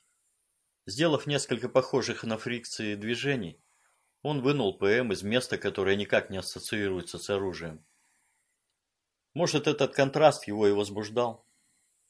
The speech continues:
Осмотрев блестящий, как от смазки, кончик ствола, он протянул пистолет девушке. «На, возьми. Хочешь, выстрели?» «Прямо здесь?» спросила она,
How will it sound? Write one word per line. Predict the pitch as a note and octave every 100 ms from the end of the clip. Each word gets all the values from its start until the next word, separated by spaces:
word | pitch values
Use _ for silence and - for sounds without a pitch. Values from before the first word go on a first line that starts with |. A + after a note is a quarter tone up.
| _ _ _ _
Осмотрев | - - E3+ E3+ C#3 C#3+ -
блестящий, | F#2 B2 - B2+ A#2 - G#2
как | - G#2+
от | A2+
смазки, | - A#2 G2+ -
кончик | F#2+ - G2 -
ствола, | - - G#2+ A2 B2+ C#3 _ _ _ _ _ -
он | D3
протянул | C3 B2+ C3+ D3 D3+
пистолет | G#2 - G#2+ C3 G#2
девушке. | F#2+ F2+ E2 - D#2 _ _ _ _ _ _ _ _
«На, | - C#3
возьми. | G2 G2 G#2 G2+ - _ _ _ _ _
Хочешь, | - C3+ - -
выстрели?» | F2 A2 - F2+ E2+ E2 _ _ _ _ _ _ _ _ _ _ _ _
«Прямо | A2 G#2+ G2+
здесь?» | F#2+ C3 E3 - _ _ _ _ _ _ _
спросила | _ - B2 - B2+ A#2 A#2
она, | A#2 A2